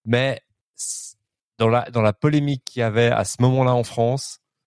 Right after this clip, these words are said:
c'était pas le moment de faire de l'humour là-dessus. Et ça,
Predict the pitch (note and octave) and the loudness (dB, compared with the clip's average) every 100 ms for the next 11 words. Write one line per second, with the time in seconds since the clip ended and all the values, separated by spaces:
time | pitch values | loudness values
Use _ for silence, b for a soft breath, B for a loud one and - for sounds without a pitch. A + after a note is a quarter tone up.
0 | _ _ G2 F2+ - A2+ A#2+ A#2 A2+ A2 | _ _ -4 -4 -2 0 2 2 2 0
1 | G#2 G#2 G2+ F#2 E2+ - - _ _ _ | 0 0 0 -2 -4 -8 -20 _ _ _
2 | _ _ _ - E2 - A2+ B2+ D3 | _ _ _ -8 -6 0 2 2 0